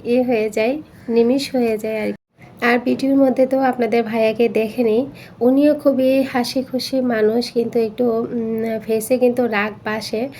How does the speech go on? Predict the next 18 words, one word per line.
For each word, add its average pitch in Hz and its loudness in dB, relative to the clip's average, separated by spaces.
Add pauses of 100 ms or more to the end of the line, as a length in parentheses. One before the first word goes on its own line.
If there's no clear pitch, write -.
(280)
কারণ 226 -2
অনেক 233 0
আপুরাই 247 2
ওনাকে 233 0
দেখেই 220 -2
বুঝতে 233 -2
পারেন 240 -4
যে 214 -2
<laughs> 233 0
আপনাদের 233 0
ভাইয়ার 220 0
রাগ 226 -2
আছে। 226 -8 (360)
হ্যাঁ, 262 4
রাগ 233 4
আছে, 277 0 (300)
কিন্তু 233 0
আবার, 226 -2